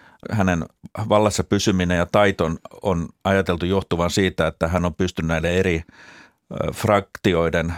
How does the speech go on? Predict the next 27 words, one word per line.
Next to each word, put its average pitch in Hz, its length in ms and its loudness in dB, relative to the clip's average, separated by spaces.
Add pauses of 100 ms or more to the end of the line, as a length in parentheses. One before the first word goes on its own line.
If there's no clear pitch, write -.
(100)
välille 98 360 2
luomaan 87 460 2
tietynlaisen 82 540 0
tasapainon 80 680 0
ja 78 60 -2
pysymään 90 460 0
itse 90 240 -2
jollakin 85 400 0
tapaa 82 500 -2
neutraalina 82 580 0
ja 85 200 -4
ni-, 90 140 -4 (260)
si-, 92 180 -6
niitä 85 300 -2 (480)
fraktioiden 87 640 0
välisiä 104 540 2
valtakamppailuja 80 920 -2 (500)
ylemmällä 82 520 4 (200)
tasolla. 78 440 2 (580)
Ja 87 80 2
ne 92 80 4
perusfraktiot, 107 1080 2
ö, - 140 -14 (280)
on 92 220 0 (100)
o-, - 200 -8
olleet 87 360 2
tää 80 240 4